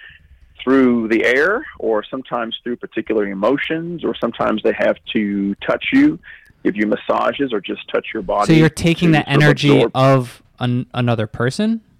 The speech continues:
Speaker 1: Right. Uh, and for some psychic vampires, they claim they can take the energy, uh, from the earth itself or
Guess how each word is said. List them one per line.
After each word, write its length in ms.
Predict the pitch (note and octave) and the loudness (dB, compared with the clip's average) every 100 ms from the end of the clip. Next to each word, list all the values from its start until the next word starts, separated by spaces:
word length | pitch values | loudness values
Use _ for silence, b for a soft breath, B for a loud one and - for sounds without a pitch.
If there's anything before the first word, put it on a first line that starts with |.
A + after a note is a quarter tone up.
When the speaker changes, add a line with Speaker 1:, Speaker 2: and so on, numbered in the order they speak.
| _ _ _ _ _ _ _ _ - | _ _ _ _ _ _ _ _ -2
Speaker 1:
Right. 280 | C3 G2+ - - _ _ | 0 0 -4 -18 _ _
Uh, 280 | A#2+ G#2 G2+ | -4 -2 -2
and 160 | A2+ B2 | -4 -2
for 100 | B2+ - | -2 -2
some 140 | E3+ - | -2 0
psychic 260 | C#3 B2 G2+ | -2 -2 -2
vampires, 500 | A2 A2+ A2+ A2+ G#2+ | -2 -2 -2 -2 -2
they 120 | A2 | -4
claim 280 | - A2+ G#2 | -4 -6 -4
they 120 | G#2+ | -4
can 200 | - G#2 | -6 -6
take 220 | - G#2+ - | -2 -2 -2
the 140 | G#2 | -2
energy, 500 | G#2+ G#2 G#2 G#2 G2+ B B B B _ | -2 -2 2 2 2 B B B B _
uh, 420 | - G#2 G#2 G#2 G#2 - | -2 0 2 0 -2 -2
from 460 | A2+ A2+ A2+ A2 | 0 0 0 0
the 140 | G#2 - | 0 0
earth 220 | A#2+ A#2 | 0 -2
itself 480 | F2+ - - A2 F#2 - | -6 -4 -2 0 -2 -2
or 240 | G#2 G#2 | 0 0